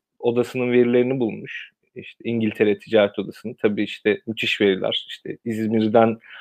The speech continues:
ne yanaştı da ne çıktı, işte bizde hiçbiri olmayan veriler. Yani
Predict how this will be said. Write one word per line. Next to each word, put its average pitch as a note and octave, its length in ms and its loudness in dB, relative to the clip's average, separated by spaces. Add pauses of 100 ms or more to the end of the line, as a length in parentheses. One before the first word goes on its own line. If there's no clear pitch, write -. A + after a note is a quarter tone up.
(500)
ne A2+ 240 4
yanaştı B2 580 4
da A#2+ 100 8
ne A#2+ 160 0
çıktı, - 600 -2
işte G#2 380 -8
bizde B2 280 4
hiçbiri C3+ 340 0
olmayan C3+ 440 8
veriler. D3 500 6
Yani A2 240 -2